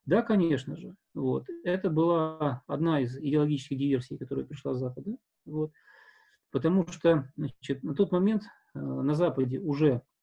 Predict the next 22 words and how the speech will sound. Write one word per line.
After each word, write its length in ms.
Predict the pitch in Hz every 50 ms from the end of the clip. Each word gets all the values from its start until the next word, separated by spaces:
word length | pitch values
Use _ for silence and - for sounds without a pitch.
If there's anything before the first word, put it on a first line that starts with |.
| _ _ _ _ _ _ _ _ _ _ _ _ - - -
э, 540 | - 127 120 120 120 123 127 139 139 139 - -
вовсю 280 | 135 131 131 - -
торжествовал 520 | - 151 127 123 123 - - 147 143 131 127
протестантизм, 720 | 127 123 135 135 131 - 131 123 - 123 123 151 190 185 - _ _ _ _ _ _ _ _ _ _ _ _ _ _ _ _ _ _
который, 260 | - 127 180 165 147
как 140 | - 147 127
мы 120 | 147 147 131
знаем, 320 | 147 165 160 147 135 127
значит, 180 | 131 127 127 -
с 40 | 147
одной 240 | 131 - 165 147
стороны, 260 | 127 - 143 139 135 131
он 100 | 123 127
прекрасно 440 | 151 147 - - 147 123 127 131
допускает, 640 | 123 131 127 143 127 - - 135 127 127 - - -
э, 520 | 147 135 131 135 135 139 - - 135 127 127
судный 280 | - 156 131 131 123
процент, 420 | 131 135 120 - - 143 180 208 - - _ _
для 100 | - 127
него 220 | 131 131 127 120 117
это 140 | - 127
нормально. 400 | 127 127 117 127 143 180 196 254